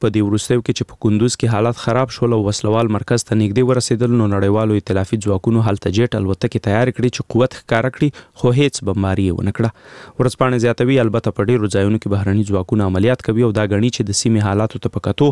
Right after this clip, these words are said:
په افغانستان کې د دوی موجودګي اړینه ده. د همدې ضرورت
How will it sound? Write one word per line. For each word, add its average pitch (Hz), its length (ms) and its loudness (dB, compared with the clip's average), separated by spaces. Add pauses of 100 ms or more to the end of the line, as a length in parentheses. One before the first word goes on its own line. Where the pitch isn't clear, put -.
په - 460 -4
افغانستان 135 480 0
کې 107 120 0
د 101 140 -2
دوی 120 180 4
موجودګي 98 500 0 (120)
اړینه 90 340 0
ده. 101 80 -4 (440)
د 135 100 4
همدې 135 320 2
ضرورت 117 340 0